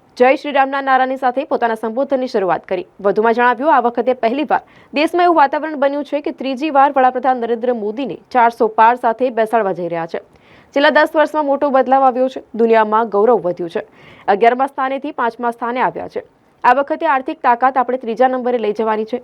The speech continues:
એકમાત્ર મોદી સાહેબની ગેરંટી ચાલે છે. વધુમાં તેમણે જણાવ્યું, ગેરંટી વાત આવે એટલે એકમાત્ર મોદી સાહેબની ગેરંટી જ ચાલે. તમામ માટે ગેરંટર રૂપ બની નરેન્દ્ર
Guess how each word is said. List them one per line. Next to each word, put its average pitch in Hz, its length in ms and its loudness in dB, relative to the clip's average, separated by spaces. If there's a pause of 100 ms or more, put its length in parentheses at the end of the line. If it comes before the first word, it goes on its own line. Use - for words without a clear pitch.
(160)
એકમાત્ર 214 380 0 (100)
મોદી 226 320 -4
સાહેબની 233 400 0
ગેરંટી 185 400 0
ચાલે 160 240 -2
છે. - 80 -6 (680)
વધુમાં 269 340 2
તેમણે 262 220 2
જણાવ્યું, 269 340 0 (220)
ગેરંટી 226 380 2
વાત 262 240 2
આવે 277 120 -4 (300)
એટલે 294 260 0
એકમાત્ર 339 440 0
મોદી 277 260 -2
સાહેબની 240 320 0
ગેરંટી 214 320 0
જ - 120 -12
ચાલે. 170 220 -4 (280)
તમામ 233 340 2
માટે 240 260 0 (460)
ગેરંટર 285 460 2
રૂપ 294 220 -6
બની 269 200 0 (240)
નરેન્દ્ર 233 300 2